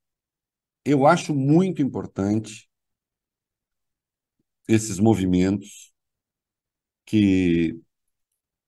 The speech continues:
têm um caráter, digamos, identitário, né? É, que trate da questão do gênero, da cor da pele,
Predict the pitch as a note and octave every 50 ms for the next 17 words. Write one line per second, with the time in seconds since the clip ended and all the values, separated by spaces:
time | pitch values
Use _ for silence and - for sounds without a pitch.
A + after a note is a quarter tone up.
0 | _ _ _ _ _ _ _ _ - C3 C3 B2 A2+ A#2+ A2 G#2 G#2+ A2 G#2+ G#2+
1 | A2 F#2+ E2+ F2+ F2 G#2 G#2 G2+ G2+ E2+ - - - B2 A#2 F2 F2 A2 A2+ A2
2 | A2 G#2+ - A2 - F2 E2 E2+ F2 E2+ F2 F2 F2+ G#2 - _ _ _ _ _
3 | _ _ _ _ _ E2 E2 E2+ F2 F#2 G2+ G2 F#2 _ _ _ _ _ _ _
4 | _ _ _ _ _ _ - F2 F2 F2 E2+ E2+ E2+ E2 D#2+ D#2+ D#2+ D#2 D2+ D2+
5 | D2 D2 C#2+ C#2+ C#2 C2 - - - _ _ _ _ _ _ _ _ _ _ _
6 | _ _ _ _ _ _ - - G2+ - A2 A2+ A2+ A2+ G#2 F2+ F#2 F2+ F2 E2+
7 | - - E2+ E2+ D#2 D2+ C#2 D2+ E2+ G2 G2 F#2+ F2+ F2 F2 E2+ E2+ D#2 E2+ E2
8 | - F2 D#2+ D2+ D2 C#2 C#2+ - F#2+ G2 G2 G2 F#2 F2+ F2 F2 E2+ D#2 D2+ -